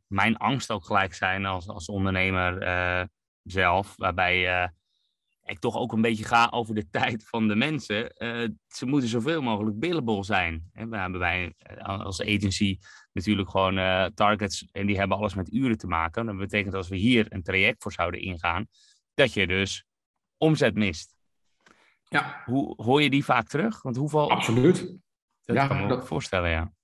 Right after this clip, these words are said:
Speaker 2: En dat begrijp ik heel goed. Ehm, alleen, eh, en dat is ook, daar zitten een paar aspecten aan. Eén van die aspecten is,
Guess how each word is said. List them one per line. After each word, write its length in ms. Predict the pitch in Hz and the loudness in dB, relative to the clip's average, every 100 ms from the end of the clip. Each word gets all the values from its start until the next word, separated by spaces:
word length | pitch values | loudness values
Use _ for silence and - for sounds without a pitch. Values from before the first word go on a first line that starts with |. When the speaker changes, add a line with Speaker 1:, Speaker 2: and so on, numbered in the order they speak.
| _ | _
Speaker 2:
En 100 | - | -2
dat 80 | 113 | 0
begrijp 240 | 113 131 135 | 2 0 2
ik 80 | |
heel 120 | 120 113 | 2 4
goed. 380 | 151 - - - | 4 4 -6 -6
Ehm, 400 | 113 110 113 117 - _ - _ _ _ | -2 0 -2 -6 -10 _ -20 _ _ _
alleen, 600 | 127 127 127 120 120 - _ _ _ | 0 4 4 2 -2 -12 _ _ _
eh, 280 | - 113 113 | -4 -2 -2
en 220 | 120 123 | -2 0
dat 140 | 123 127 | 0 0
is 120 | - | 0
ook, 280 | 123 127 123 | -2 0 0
daar 80 | |
zitten 200 | 113 135 | 2 2
een 60 | - | 2
paar 120 | 151 | 2
aspecten 420 | 131 - 135 135 - | 0 2 0 0 -4
aan. 320 | 98 95 - | -4 -6 -4
Eén 220 | 135 156 | 2 4
van 100 | 139 | 4
die 80 | 135 | 2
aspecten 500 | - - 120 - - | 0 -2 -4 -4 -8
is, 460 | 113 110 - - | -8 -8 -12 -16